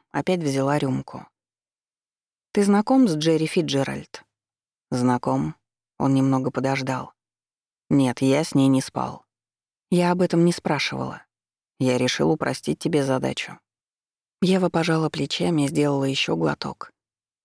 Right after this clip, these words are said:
Она показалась мне довольно умной, хитрой и тщеславной, не сентиментальной. «Ты редко ошибаешься», улыбнулся Рорк. «Не стану с тобой спорить.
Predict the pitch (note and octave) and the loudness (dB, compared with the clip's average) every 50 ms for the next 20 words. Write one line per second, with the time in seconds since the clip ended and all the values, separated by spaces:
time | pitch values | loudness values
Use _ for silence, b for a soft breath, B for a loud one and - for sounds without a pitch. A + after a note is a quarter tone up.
0 | _ _ _ _ _ F#3 F#3 G3 F#3+ - F#3 - F#3 F3 F3+ F#3 F#3 F#3+ F3+ - | _ _ _ _ _ 2 2 2 2 2 0 0 0 0 2 2 2 0 0 0
1 | - F3+ F3+ F3 E3+ F3 E3+ F3+ F3+ F3 F3 E3+ D#3+ - _ G3 G3+ G#3 G3+ F#3+ | 0 2 2 2 2 2 2 2 2 4 4 2 2 0 _ 2 4 6 6 6
2 | F3+ E3+ D#3+ - - - F#3 F#3 - - E3+ D#3+ - - E3 - - - - F3+ | 4 4 2 0 -2 -4 -6 -4 -2 0 0 0 0 -2 -4 -4 -4 -4 -4 -4
3 | E3+ - - F#3 F3 C#3+ B2+ B2 B2 B2 B2 C3 - _ _ _ _ - - F3+ | -6 -4 -2 -2 -2 0 0 0 -2 -2 -4 -8 -14 _ _ _ _ 0 2 2
4 | F3 - - F#3 F3+ - F#3+ F#3+ F#3+ G3 F#3+ - D#3+ C3 B2 B2 B2 B2 A#2+ B2 | 2 2 0 0 0 2 2 4 4 4 2 2 0 0 0 -2 -2 -4 -8 -14
5 | - _ _ _ _ _ _ _ _ _ _ _ _ _ _ _ _ _ _ _ | -18 _ _ _ _ _ _ _ _ _ _ _ _ _ _ _ _ _ _ _
6 | _ - - D#3 - D3 C#3+ D3+ - - D#3 D#3 - - E3 D3+ D3+ C#3 C3+ C3+ | _ -4 -2 0 2 0 0 0 0 -2 0 0 0 -2 -2 -2 -2 -4 -4 -4
7 | - - - - - - _ _ _ _ _ _ _ _ E3 C#3+ C#3+ D3 D#3 C#3 | -6 -6 -8 -10 -14 -14 _ _ _ _ _ _ _ _ 0 0 2 2 2 2
8 | C#3+ C#3+ C#3 - - C3+ C#3 C3 C3 - - _ - _ _ _ _ _ _ _ | 2 0 -2 -2 -4 -2 -2 -2 -4 -6 -10 _ -20 _ _ _ _ _ _ _
9 | _ _ _ _ _ _ _ _ _ _ - D#3 E3 F3+ - - F#3 F#3+ G3 E3+ | _ _ _ _ _ _ _ _ _ _ 0 0 0 0 0 0 0 2 2 0
10 | - - D3 C#3+ C#3+ D3 C#3+ - - - - D3 C3+ - - - - - | 0 -2 -6 -4 -2 -2 -2 -4 -6 -6 -4 -4 -4 -4 -6 -12 -16 -20